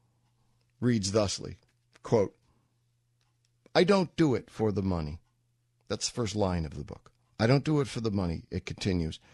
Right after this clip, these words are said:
"I've got enough, much more than I'll ever need. I do it to do it. Deals are my art form. Other people paint beautifully on canvas or write wonderful poetry.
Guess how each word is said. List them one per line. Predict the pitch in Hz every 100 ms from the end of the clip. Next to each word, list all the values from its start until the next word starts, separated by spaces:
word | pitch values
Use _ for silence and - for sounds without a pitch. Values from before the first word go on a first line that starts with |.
| - _ _ _
"I've | 131 143
got | 151 160
enough, | 160 139 131 - - _ _ _
much | 131 160 -
more | 156 156
than | 143 151
I'll | 151
ever | 131 127
need. | 127 117 92 - _ _ _ _ _ _
I | 110
do | 98 190 170
it | 151 - -
to | 120
do | 104 120
it. | 92 _ _ _ _ - _
Deals | - 175 202 196 147
are | 135 131
my | 139 151
art | - 180 -
form. | - 104 76 82 - _ _ _ _ _ _ -
Other | 196 254
people | - 180 160 170
paint | 160 - 147 147 -
beautifully | 113 160 170 143 110 107 -
on | 110 107
canvas | - 117 123 123 131 - -
or | 123
write | 107 123 -
wonderful | 104 110 120 -
poetry. | 117 - 107 98 - 78